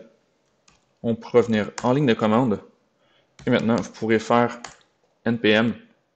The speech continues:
pour voir que c'est bien installé. Normalement, il devrait être installé dans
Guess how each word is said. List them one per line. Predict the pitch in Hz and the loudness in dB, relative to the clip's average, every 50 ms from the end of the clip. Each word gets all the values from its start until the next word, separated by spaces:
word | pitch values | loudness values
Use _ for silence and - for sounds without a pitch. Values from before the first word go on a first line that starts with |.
| _ _ _ _ _ _ _ _ _ _ _ _ - _ | _ _ _ _ _ _ _ _ _ _ _ _ -20 _
pour | - 123 110 | -10 -10 -4
voir | 104 110 113 113 - - | 0 2 2 2 2 -2
que | - - 123 123 - - - - - - _ _ _ _ _ _ - _ _ _ _ _ | -10 -6 -4 -4 -4 -6 -14 -20 -20 -20 _ _ _ _ _ _ -20 _ _ _ _ _
c'est | - - - 113 | -16 -8 -6 -2
bien | 113 123 127 | 0 0 0
installé. | 123 113 - - 92 123 135 - - _ _ _ _ - - _ _ _ _ _ _ _ _ _ - | 0 -2 -2 -4 -4 -4 -4 -6 -12 _ _ _ _ -20 -20 _ _ _ _ _ _ _ _ _ -8
Normalement, | 113 107 107 107 101 101 101 104 | -6 -4 -2 -2 -2 -2 -2 -2
il | 101 95 | -2 -2
devrait | 92 101 92 98 104 101 | -2 -2 -2 -2 -4 -6
être | 98 - | -6 -6
installé | 101 101 - 101 92 85 80 _ _ _ _ - | -12 -10 -10 -10 -10 -10 -12 _ _ _ _ -8
dans | 117 117 113 110 - | -6 -4 -4 -6 -8